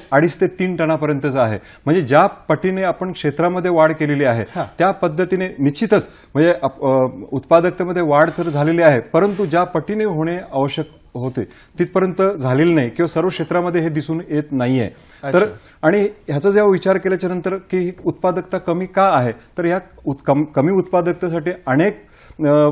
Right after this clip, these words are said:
Speaker 1: बाबी किंवा अनेक घटक त्याशी संबंधित आहेत. मग हवामान असेल, नंतर इथे,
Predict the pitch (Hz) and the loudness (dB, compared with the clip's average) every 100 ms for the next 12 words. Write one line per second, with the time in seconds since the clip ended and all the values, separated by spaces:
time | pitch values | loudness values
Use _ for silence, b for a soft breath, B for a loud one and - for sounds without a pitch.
0 | 131 135 151 170 165 160 - 135 160 151 | 4 4 6 2 2 -2 0 0 0 0
1 | 139 175 - 160 151 156 147 147 151 139 | -2 -2 -2 -4 -4 -2 0 2 2 4
2 | 135 - b b 139 143 143 - 120 131 | 2 -2 b b 0 0 -2 -4 2 4
3 | 151 151 139 143 139 b b - 135 139 | 4 2 2 -2 -2 b b -2 0 2
4 | 156 156 - _ _ _ _ _ 156 123 | 2 0 -12 _ _ _ _ _ -4 -2
5 | 156 151 | 2 2